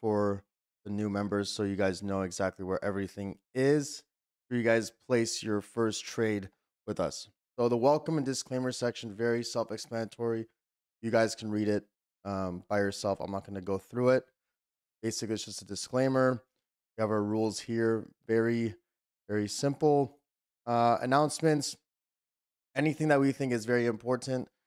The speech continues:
that shouldn't get lost in the premium chat, we'll put in the announcement section. For example, I just created a Twitch because I'm gonna be live streaming Flow. Now, alerts will not be posted or said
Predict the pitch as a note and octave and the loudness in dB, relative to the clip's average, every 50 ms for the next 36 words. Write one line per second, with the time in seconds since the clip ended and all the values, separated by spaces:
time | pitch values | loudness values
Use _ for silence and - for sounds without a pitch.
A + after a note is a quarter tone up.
0 | _ _ _ - A2+ G#2+ G2+ - - B2+ A#2 A2 G#2 A#2 - - G#2+ A2 A2+ A#2 | _ _ _ -6 -6 -6 -6 -4 -4 -4 -4 -2 -2 -2 -2 2 4 4 6 6
1 | A#2 - - - - B2 B2 A#2 A2 A2 - - - B2 A#2 A#2 A#2 A#2 G#2+ - | 4 0 -4 -8 -6 -4 -4 -2 -2 -4 -4 -4 -6 -4 -2 -2 -2 -4 -4 -4
2 | - B2 A#2 A#2+ A2+ - _ _ _ _ _ _ _ _ _ _ - A#2+ - - | 0 2 4 4 4 2 _ _ _ _ _ _ _ _ _ _ -12 -10 -8 -2
3 | B2 A#2+ A2+ A#2 A2+ G#2+ A2 A2+ A#2+ B2+ A#2+ - - C3+ C3 B2+ A#2 - - C3 | -2 0 0 2 0 2 2 4 2 2 2 -2 -4 -4 -4 -4 -2 0 2 2
4 | B2 - - - B2+ A#2+ A#2+ A#2 A2+ _ _ _ _ _ _ _ _ _ _ _ | 2 0 -2 -4 -4 -4 -4 -6 -8 _ _ _ _ _ _ _ _ _ _ _
5 | _ _ _ _ _ _ - A#2+ A#2 G2+ B2 B2+ B2 G#2+ B2+ B2 A#2 G#2+ - B2 | _ _ _ _ _ _ -2 -2 0 2 4 2 4 4 4 4 4 4 4 2
6 | A#2+ A2+ - - - B2+ B2 A#2+ A#2 A2+ G#2+ G#2 - - - B2+ B2+ B2 - - | 2 2 0 -4 0 2 4 4 4 4 2 0 -2 -2 2 2 2 2 0 -8
7 | - - _ _ _ _ _ _ G#2 - A2+ G#2 A2+ G#2+ A2 A2 G#2+ A2 A2 A2 | -12 -14 _ _ _ _ _ _ -12 -10 -8 -6 -6 -6 -6 -6 -6 -6 -6 -6
8 | G#2+ G#2+ G#2+ _ _ _ _ _ _ _ _ _ _ _ _ _ _ _ - - | -6 -8 -10 _ _ _ _ _ _ _ _ _ _ _ _ _ _ _ 0 2
9 | A#2+ A#2+ A2+ - - - C3+ B2 A2+ A2+ A2+ A2 A2 G#2+ G2+ - _ _ _ _ | 2 2 2 0 -4 -2 0 0 2 2 0 0 0 -2 -4 -6 _ _ _ _
10 | _ _ _ _ - C3 C3 C#3 C#3+ C#3+ D#3+ E3 E3+ D#3+ - _ _ _ _ _ | _ _ _ _ 0 4 4 6 6 6 4 2 0 -6 -10 _ _ _ _ _
11 | _ _ _ _ - A#2 A#2 A2 - A#2+ A#2+ A#2 B2+ C3+ C#3 C3+ - - - A#2+ | _ _ _ _ 2 4 4 4 6 4 6 6 6 6 4 2 0 -4 -4 -2
12 | A#2 G#2+ G#2+ G#2+ A2 A#2 A#2+ - - G2 A#2 A#2 - - - A#2 A2 A2 - - | -2 0 2 2 4 4 4 2 0 -4 -4 -4 -4 -4 -2 0 0 0 -2 -4
13 | - B2 A#2 A2+ G#2+ G2+ G2 _ _ _ _ _ _ _ _ _ - A2 A#2 A2+ | -2 0 0 0 0 -2 -8 _ _ _ _ _ _ _ _ _ 0 2 2 2
14 | - - - A#2+ G#2+ G#2+ A2 G2+ - | 0 -2 0 2 2 2 2 0 -2